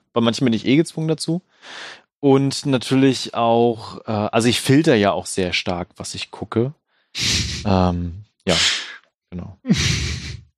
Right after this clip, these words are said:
Speaker 2: Aber Thomas, du wirst dich doch nicht drauf einlassen, wenn du jetzt irgendwie eine Serie komplett zu Hause hast, dann wirst du dich doch nicht dazu verdonnern. "Nein, ich guck nur eine Folge die
Speaker 1: Nein,
Speaker 2: Woche."
Speaker 1: das, das wird auch nicht passieren.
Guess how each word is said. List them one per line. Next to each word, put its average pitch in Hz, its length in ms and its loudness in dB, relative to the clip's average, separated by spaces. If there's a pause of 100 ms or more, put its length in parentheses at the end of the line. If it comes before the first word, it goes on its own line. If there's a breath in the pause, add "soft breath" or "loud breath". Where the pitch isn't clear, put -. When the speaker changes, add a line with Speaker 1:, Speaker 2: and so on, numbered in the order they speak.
(300)
Speaker 2:
Aber 135 220 4
Thomas, 147 360 2
du 135 120 -2
wirst 147 220 0
dich 143 100 -4
doch 131 160 2
nicht 156 260 -2
drauf 147 220 2
einlassen, 143 460 0
wenn 143 100 0
du 139 80 2
jetzt 135 160 -2
irgendwie 143 300 -4
eine 131 220 -4 (380 loud breath)
Serie 160 400 2
komplett 156 460 -2
zu 147 180 0
Hause 156 320 4
hast, - 180 0
dann 143 120 0
wirst 156 220 0
du 170 40 0
dich 160 220 -4
doch 147 100 2
nicht 156 200 -4
dazu 147 240 -2
verdonnern. 151 480 0
"Nein, 190 200 0
ich 226 160 -4
guck - 240 -6
nur 170 140 6
eine 190 240 2
Folge 208 400 0
die 180 80 -2
Speaker 1:
Nein, 92 240 0
Speaker 2:
Woche." 110 80 -2
Speaker 1:
das, 98 240 -6
das 113 160 -2
wird 127 140 -2
auch 117 140 -2
nicht - 180 -2
passieren. - 600 2